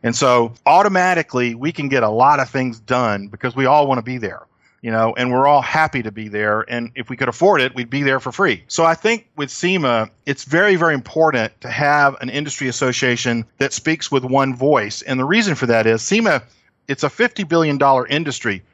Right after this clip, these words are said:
but it's actually about ten five billion dollar sub-industries. So, and the off-road market is very different from the classic car market. It's very different from the performance market. It's very different from the motorsports market. It's different again from the twelve volt, you know, uh,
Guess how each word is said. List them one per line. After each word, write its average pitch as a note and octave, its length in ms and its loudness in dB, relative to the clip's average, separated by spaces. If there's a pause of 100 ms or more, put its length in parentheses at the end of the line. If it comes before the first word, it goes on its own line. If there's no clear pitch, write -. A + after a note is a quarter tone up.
(160)
but F3+ 120 0
it's D3+ 180 -4
actually E3+ 460 0
about B2+ 320 -2
ten D3+ 420 -2
five F#3+ 320 0
billion A2 300 -6
dollar G#2+ 340 2
sub-industries. A#2 800 -2 (340)
So, C#3 560 0
and D3 320 -2
the C3+ 80 -4
off-road G3 520 2
market F3 520 0 (300)
is C3+ 140 -10
very D#3+ 260 0
different D3 500 -2
from C3 440 0
the B2 60 -10
classic C#3 360 -2
car C3+ 260 2
market. G#2+ 380 -2
It's G#2 100 -12
very C3+ 220 0
different C3+ 280 -4
from C3 140 -8
the B2+ 60 -4
performance C3+ 500 0
market. G#2 340 0
It's G2 140 -10
very B2+ 200 0
different C3 300 -4
from B2+ 160 -2
the A#2+ 60 2
motorsports B2+ 560 0
market. G#2+ 400 -2
It's C3 160 -4
different D#3 320 0
again C#3 460 0
from A#2+ 420 0
the C3+ 80 -2
twelve D#3 380 2
volt, A2+ 340 2
you B2 100 -8
know, G#2+ 260 0
uh, G#2+ 340 2